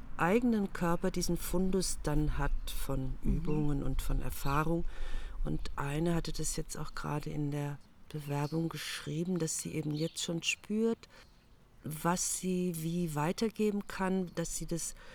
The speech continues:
Speaker 1: eben genau im Körper spürt, dass sie die Übung im Körper, die Wirkung der Übung im Körper selber gespürt hat und nicht, ah,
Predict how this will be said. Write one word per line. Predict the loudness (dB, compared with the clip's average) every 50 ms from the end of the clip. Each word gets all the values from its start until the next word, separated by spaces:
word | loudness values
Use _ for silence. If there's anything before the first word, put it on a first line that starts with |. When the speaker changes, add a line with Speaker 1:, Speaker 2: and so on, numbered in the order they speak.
| -16 -6
Speaker 1:
eben | -4 0 0 2 2
genau | 4 4 4 4 2
im | 2 0 -2
Körper | -2 -2 -4 -2 -2 -2 -4
spürt, | -4 -6 -10 -8 -8 -6 -6 -8 -10 -14 -18 -18 -20 -20 -20 -12 -10
dass | -6 -6 -4
sie | -4 -2
die | -4 -4
Übung | -2 -2 0 0 0 0 0 0 0
im | 2 2 2 0 -4 -8
Körper, | -6 -2 -2 -2 -2 -2 -8 -4 -2 0 0 0 -2 -4 -8 -16 -18 -18 -18 -18 -20 -20 -20 -20 -16 -16 -16 -16 -16 -18 -6 0
die | 0 2 4
Wirkung | 4 2 4 4 2 4 4
der | 2 2
Übung | 0 0 0 0 -2 -2
im | -4 -4
Körper | -4 -4 -4 -2 -2 -2 -2 -2
selber | -2 0 2 2 4 4 4 0 0 -4 -6
gespürt | -8 -8 -8 -8 -8 -8 -8 -6 -6
hat | -6 -6
und | -6 -4 -4 0
nicht, | 2 2 2 2 0 -6 -4
ah, | 0 0 2 2 2 0